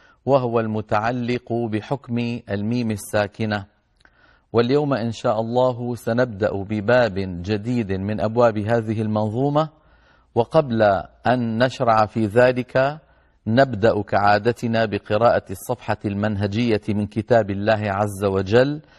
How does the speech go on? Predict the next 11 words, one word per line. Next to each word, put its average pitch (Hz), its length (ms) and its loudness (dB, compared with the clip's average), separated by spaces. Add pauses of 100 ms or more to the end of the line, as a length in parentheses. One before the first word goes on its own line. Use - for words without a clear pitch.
(260)
لهذه 107 460 2
الحلقة، 135 560 0 (380)
وهي 123 320 4
من 110 200 2
الصفحة 131 720 0 (100)
مائة 131 560 2
وأربعين، 90 640 2 (120)
من 101 140 -2
الصفحة 110 480 -4 (100)
مائة 123 640 -4
وأربعين 110 880 0